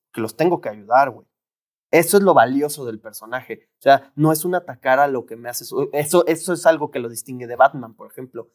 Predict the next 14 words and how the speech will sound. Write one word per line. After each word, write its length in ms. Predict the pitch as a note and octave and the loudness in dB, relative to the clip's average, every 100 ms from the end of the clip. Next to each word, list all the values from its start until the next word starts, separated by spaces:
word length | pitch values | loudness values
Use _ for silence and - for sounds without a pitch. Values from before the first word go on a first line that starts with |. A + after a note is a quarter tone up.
| _ - | _ 2
Batman 360 | D3+ D#3 D#3+ | 4 4 2
lo 100 | C#3 | 0
que 80 | C3+ | -4
hace 140 | B2+ | -8
es 100 | D3 | -8
atacar 400 | D3+ - - C#3 | -10 -12 -2 0
a 60 | C3+ | 0
lo 120 | A#2+ | -4
que 100 | A#2+ | -10
le, 120 | A#2 G#2+ | -20 -14
le 260 | A2+ A2+ A2+ | -12 -12 -6
duele. 360 | B2 A#2+ A2 _ _ _ _ _ | -4 -4 -8 _ _ _ _ _
O 80 | _ | _
sea, 360 | - C3+ - _ | 4 4 2 _